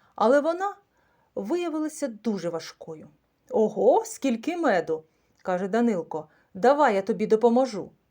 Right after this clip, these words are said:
Він схопив рамку за інший край, і ми потягли її з вулика. Кілька бджіл вилетіли і почали кружляти навколо нас. Данилко став махати вільною рукою і обурюватися.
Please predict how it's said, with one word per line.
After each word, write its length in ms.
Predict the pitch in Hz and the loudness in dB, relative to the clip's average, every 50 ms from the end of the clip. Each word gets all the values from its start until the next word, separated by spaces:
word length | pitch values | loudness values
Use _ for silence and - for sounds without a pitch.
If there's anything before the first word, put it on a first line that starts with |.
| _ _ _ _ _ _ _ _ _ _ _ _ _ _ _ _ _ - | _ _ _ _ _ _ _ _ _ _ _ _ _ _ _ _ _ -8
Він 220 | - 202 214 208 | -4 -2 -2 -2
схопив 400 | 208 - - 208 214 214 196 185 | -2 -4 -6 -4 -4 -4 -2 -2
рамку 420 | 190 214 285 359 339 - - 170 | 0 -2 -2 -2 -4 -6 -6 -6
за 100 | 170 - | -4 -4
інший 320 | 196 220 254 240 - 339 339 | -2 -2 -2 -2 -4 -6 -8
край, 360 | 339 - 214 185 160 151 151 - _ - | -6 -4 -4 -4 -4 -6 -10 -14 _ -14
і 80 | - 185 | -10 -8
ми 300 | 180 180 190 247 320 349 349 _ _ _ _ _ _ _ _ _ | -6 -2 -2 -2 -4 -4 -10 _ _ _ _ _ _ _ _ _
потягли 540 | - 208 196 196 - 196 180 170 190 196 226 | -4 -4 -2 0 -2 -2 -2 -2 -4 -6 -6
її 300 | 254 226 190 160 175 202 | -4 -6 -6 -6 -8 -8
з 80 | 185 175 | -8 -8
вулика. 500 | 160 160 160 156 160 156 - - - - _ _ _ _ _ _ _ _ - | -10 -10 -10 -10 -10 -12 -14 -16 -18 -18 _ _ _ _ _ _ _ _ -4
Кілька 340 | - 330 320 - - 262 233 | -4 -4 -2 -2 0 -2 -2
бджіл 400 | 202 196 - 285 339 349 330 311 - _ _ _ _ - | -2 -2 -4 -2 -2 -2 -4 -8 -14 _ _ _ _ -20
вилетіли 720 | 196 170 170 240 311 311 311 294 - - 262 247 247 247 254 _ _ _ _ _ _ _ _ | -10 -6 -2 -2 0 0 -2 -4 -4 -6 -6 -4 -4 -6 -6 _ _ _ _ _ _ _ _
і 100 | - 339 | -6 -4
почали 460 | 359 349 277 262 - 240 240 240 320 | -2 -2 -2 -2 0 -2 -2 -2 -2
кружляти 600 | 339 - - 285 285 254 302 330 247 185 - 196 | -4 -4 -4 -4 -2 0 2 2 2 2 0 -4
навколо 400 | 180 190 190 - - 254 254 302 | -8 -8 -8 -6 -2 -2 -2 -2
нас. 460 | 339 311 247 170 151 - - - - _ _ _ _ _ _ _ _ _ _ _ _ _ _ _ _ _ _ | -2 -4 -4 -6 -6 -10 -16 -18 -20 _ _ _ _ _ _ _ _ _ _ _ _ _ _ _ _ _ _
Данилко 560 | - 190 214 214 220 233 233 220 226 - 202 | -6 -2 0 0 2 2 2 0 0 -4 -6
став 280 | 196 - - 233 220 208 | -6 -4 -4 -4 -2 -2
махати 460 | 220 233 226 - 277 294 285 - 254 | -2 -2 0 0 0 0 0 0 -2
вільною 340 | 226 240 240 233 233 240 240 | -2 -2 0 2 4 4 4
рукою 540 | 240 240 233 - 370 381 302 233 214 208 214 | 2 2 0 0 0 2 2 0 -2 -2 -4
і 60 | 220 | -2
обурюватися. 920 | 247 - 311 262 233 226 208 190 175 160 165 160 - 170 - - 156 147 | 0 0 0 0 -2 -2 -2 -2 -2 -2 -4 -4 -6 -10 -12 -10 -10 -10